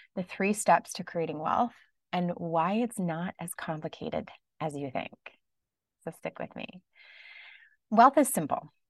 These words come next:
It really is. And for many of us, it hasn't felt that way because finance typically isn't taught to us in school. The industry as a whole is <laughs> very confusing, very complex. It's full of a whole bunch of jargon, and it can feel really overwhelming,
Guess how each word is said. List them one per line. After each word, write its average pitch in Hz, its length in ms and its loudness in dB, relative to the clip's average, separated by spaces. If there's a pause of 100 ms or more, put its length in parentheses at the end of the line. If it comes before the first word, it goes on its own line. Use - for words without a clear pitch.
(120)
It 196 160 2
really 185 320 4
is. - 260 -2
And 190 180 0
for 190 380 4 (760)
many 214 280 6
of 226 100 4
us, 175 200 2
it - 80 -6
hasn't 196 580 0 (260)
felt 330 180 10
that - 160 6
way - 420 0
because 185 480 2
finance 190 540 4 (100)
typically 196 400 -2
isn't 208 200 0
taught - 240 0
to 190 100 -4
us 180 120 -8
in 175 100 -2
school. 139 480 0 (600)
The 185 100 2
industry 214 640 6
as 190 180 8
a 202 80 2
whole 160 400 4
is 175 220 0
<laughs> - 0 -
very 196 260 4
confusing, 220 880 4 (280)
very 170 260 6
complex. 247 640 6
It's - 140 -16
full 175 180 2
of 156 60 2
a 147 40 0
whole - 220 0
bunch 220 180 6
of 220 80 2
jargon, 170 400 6
and 180 140 -2
it 180 80 -4
can 196 140 -4
feel 208 240 2
really 190 260 2
overwhelming, 196 680 4